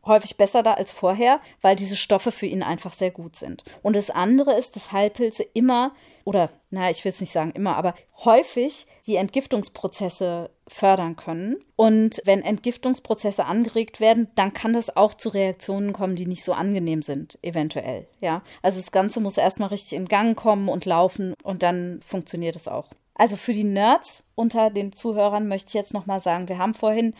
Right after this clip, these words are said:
gesagt, dass I L zehn ho-, hochreguliert wird durch den Cordyceps und es gibt eben viele andere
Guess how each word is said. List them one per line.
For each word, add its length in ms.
gesagt, 380
dass 200
I 120
L 140
zehn 380
ho-, 120
hochreguliert 840
wird 300
durch 240
den 160
Cordyceps 580
und 160
es 140
gibt 340
eben 260
viele 460
andere 480